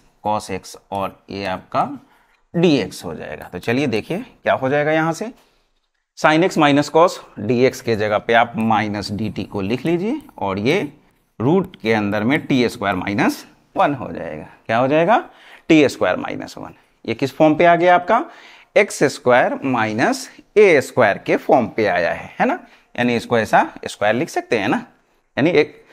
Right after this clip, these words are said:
वन by root under एक्स स्क्वायर माइनस ए स्क्वायर के फॉर्म पे आया है। तो इसका क्या रिजल्ट होता है? माइनस ये log में आएगा,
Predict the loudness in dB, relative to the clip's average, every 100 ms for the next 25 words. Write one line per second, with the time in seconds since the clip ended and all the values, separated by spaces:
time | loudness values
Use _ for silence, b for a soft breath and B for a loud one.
0 | b b _ _ 2 4 6 4 4 0
1 | -6 -4 0 2 2 4 4 2 B B
2 | _ -4 0 -2 2 2 4 4 2 0
3 | -2 0 0 -2 -4 -6 -10 -10 -12 -12
4 | -12 -12 -14 B B -12 -10 -8 -2 0
5 | 2 4 2 0 2 2 0 -4 -12 -20
6 | _ _ _ _ 0 2 4 2 2 2
7 | 4 4 4 4 4 4 4 0